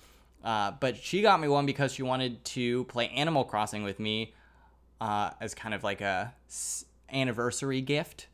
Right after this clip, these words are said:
She hooked me up with that, and I've been playing. My island is, like, a three-star island now. Uh, I'm generally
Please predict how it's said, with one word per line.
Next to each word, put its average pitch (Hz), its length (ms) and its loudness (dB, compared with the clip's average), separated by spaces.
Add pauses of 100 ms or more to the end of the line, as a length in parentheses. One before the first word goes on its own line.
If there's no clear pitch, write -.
(100)
She 113 640 0
hooked 170 200 4
me 160 140 4
up 143 140 6
with 143 140 2
that, 123 400 4
and 113 540 0 (640)
I've 123 120 4
been 123 140 -2
playing. 113 460 -2
My 101 160 0
island 113 380 0
is, 101 160 -6
like, 95 180 -6
a 98 40 -6
three-star 113 640 -2
island 101 520 0
now. 98 420 0 (440)
Uh, - 280 -6 (720)
I'm 107 160 -4
generally 117 920 -2